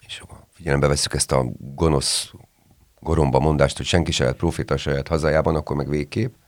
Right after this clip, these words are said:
És ez úgy nézett ki akkoriban nálunk, még ez a covid előtt van, ugye,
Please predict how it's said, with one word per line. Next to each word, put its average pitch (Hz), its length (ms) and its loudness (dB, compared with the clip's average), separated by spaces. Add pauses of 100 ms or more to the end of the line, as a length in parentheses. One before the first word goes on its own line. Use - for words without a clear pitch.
(180)
És - 40 -6
ez 131 100 2
úgy 190 120 4
nézett 95 420 4
ki 90 200 2
akkoriban 82 560 2
nálunk, 101 600 0
még 73 140 -2
ez 76 100 0
a 78 60 -2
covid 76 320 0
előtt 76 280 -2
van, 73 160 -2
ugye, 113 340 0